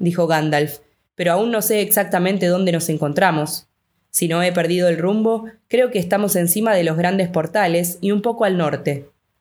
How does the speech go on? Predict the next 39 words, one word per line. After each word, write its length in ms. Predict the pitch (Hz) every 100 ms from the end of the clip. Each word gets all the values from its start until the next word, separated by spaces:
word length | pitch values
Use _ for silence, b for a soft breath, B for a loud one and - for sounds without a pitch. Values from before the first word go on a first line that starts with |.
| _
Y 140 | 185 175
quizá 260 | 165 196
no 100 | 202
sea 220 | 185 175
fácil 320 | 175 180 180 165
encontrar 440 | 156 151 170 170
el 140 | 170
camino 380 | 165 156 175 190
que 100 | 170
baja 320 | 160 170 170
a 60 | 160
las 140 | 147
puertas. 580 | 139 208 156 151 151 - _ _ _ _ _ -
El 140 | 165
arco 280 | 170 190 185
del 160 | 160 170
este 260 | 202 190
tal 220 | 175 160 170
vez 160 | 180
sea 120 | 190
la 120 | 170 160
ruta 260 | 170 175
adecuada. 680 | 160 147 165 147 147 147 - _ _ _ _
Pero 200 | 156 151
antes 280 | 170 180 165
de 100 | 160
decidirnos, 720 | 156 156 160 180 220 220 208
miraremos 540 | 180 165 170 214 208 190
un 100 | 175
poco 220 | 180 180
alrededor. 720 | 170 156 151 147 143 143 131 _ _ _ _ _ -
Vayamos 460 | 160 170 185 175
hacia 280 | 170 165 165
aquella 360 | 156 180 180 170
luz 180 | 175 185
de 80 |
la 160 | 170 160
puerta 300 | 175 175 160
norte. 500 | 170 151 139 151